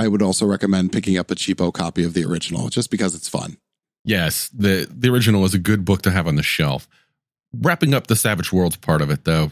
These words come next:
Speaker 2: before we
Speaker 1: Hmm.
Speaker 2: move on and focus entirely on the O G, as you say, dice,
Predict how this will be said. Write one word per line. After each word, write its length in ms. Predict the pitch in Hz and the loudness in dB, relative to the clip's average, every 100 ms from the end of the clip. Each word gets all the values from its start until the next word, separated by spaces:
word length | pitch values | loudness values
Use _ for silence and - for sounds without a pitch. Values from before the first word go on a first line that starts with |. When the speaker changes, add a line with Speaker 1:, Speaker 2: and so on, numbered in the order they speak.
| - | -4
Speaker 2:
before 320 | 82 - 95 | -6 -2 0
we 120 | 87 | 2
Speaker 1:
Hmm. 80 | 139 | 2
Speaker 2:
move 200 | 92 80 | 2 2
on 120 | 82 | 0
and 100 | 78 | 0
focus 280 | - - - | -2 -4 -2
entirely 520 | 139 - 143 117 95 | -4 -2 0 2 2
on 120 | 82 76 | 2 2
the 160 | 73 | 2
O 80 | 76 | 0
G, 400 | 71 78 71 69 - - _ _ _ _ _ | 0 -2 -2 -4 -10 -20 _ _ _ _ _
as 160 | 120 113 | -4 0
you 60 | |
say, 220 | 104 113 - - | 0 -2 -4 -2
dice, 420 | 107 135 - - | -2 0 -2 -6